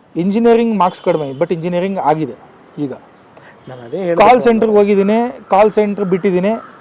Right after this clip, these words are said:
Speaker 1: ಅದೊಂದು ಆರು ತಿಂಗ್ಳ ಎಕ್ಸ್ಪೀರಿಯನ್ಸ್ ಇದೆ ಅಷ್ಟೇ. ಸರ್ ಇದೇ ಬೇಕು ಅಂತ ಮೀಡಿಯಾಗೆ ಬಂದಿದ್ದೀನಿ,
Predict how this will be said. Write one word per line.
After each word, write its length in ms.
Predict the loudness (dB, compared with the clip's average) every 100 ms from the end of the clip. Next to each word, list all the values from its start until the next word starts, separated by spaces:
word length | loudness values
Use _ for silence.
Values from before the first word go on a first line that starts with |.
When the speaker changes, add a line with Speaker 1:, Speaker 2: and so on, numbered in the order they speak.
| -20 -20 -20 -20 -20 -20 -10 2
Speaker 1:
ಅದೊಂದು 240 | 4 6
ಆರು 120 | 4
ತಿಂಗ್ಳ 220 | 2 0
ಎಕ್ಸ್ಪೀರಿಯನ್ಸ್ 440 | 0 0 0 0 2
ಇದೆ 100 | 0
ಅಷ್ಟೇ. 240 | 0 -6 -12 -16 -20 _ _ _ _ _ -20 -20 _ _ _ 2
ಸರ್ 100 | 4
ಇದೇ 260 | 6 6
ಬೇಕು 220 | 6 6
ಅಂತ 120 | 4 4
ಮೀಡಿಯಾಗೆ 380 | 4 6 4 4
ಬಂದಿದ್ದೀನಿ, 440 | 0 0 0 0